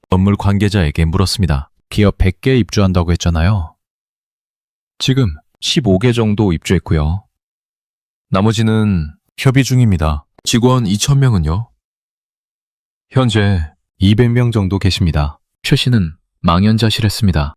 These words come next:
약속했던 십 퍼센트만 채워진 겁니다. 하루 매출은 이십만 원. 재료비와 인건비를 빼면 남는 게 없었습니다. 월 삼백만 원 임대료를 내면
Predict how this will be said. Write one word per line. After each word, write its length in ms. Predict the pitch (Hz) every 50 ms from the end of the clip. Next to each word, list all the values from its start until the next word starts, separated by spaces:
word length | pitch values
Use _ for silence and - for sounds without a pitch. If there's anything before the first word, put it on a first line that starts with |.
| _ -
약속했던 720 | 90 87 - - 98 - - 95 - - 113 107 87 73 - _ _ _ _ _
십 180 | - - - 139
퍼센트만 680 | - 175 160 - 160 143 - 120 92 82 82 92 113 127
채워진 360 | - - 147 135 120 127 123
겁니다. 480 | 117 110 95 82 73 78 76 73 - _ _ -
하루 180 | - 131 127
매출은 540 | 120 113 95 - - - - 107 98 85 80 _ _ _ -
이십만 460 | - - - - - 120 113 110 92
원. 180 | 80 78 78 85 _ _ _ -
재료비와 520 | - - 110 117 117 104 117 117 113 107
인건비를 560 | 98 90 92 - 123 120 117 110 117 113 110
빼면 440 | 101 - 104 98 95 90 90 98 104 - _ _ _ _ _ _ _
남는 320 | - 85 78 76 78 85 85
게 80 | 90
없었습니다. 460 | 87 - - 90 - - - 90 80 -
월 160 | - 85 87 87
삼백만 500 | - 123 131 139 147 139 135 135 127 127
원 120 | 131 123
임대료를 440 | 107 90 90 98 98 101 98 92 98
내면 400 | 92 82 73 85 98 92 78